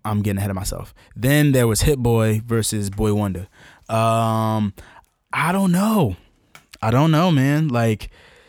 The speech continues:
it was, it, like, the thing about that battle was just that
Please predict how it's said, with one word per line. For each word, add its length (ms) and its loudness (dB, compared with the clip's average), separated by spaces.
it 120 0
was, 520 0
it, 260 -2
like, 360 -2
the 120 -6
thing 180 2
about 260 2
that 160 2
battle 240 2
was 160 -2
just 160 -6
that 280 -6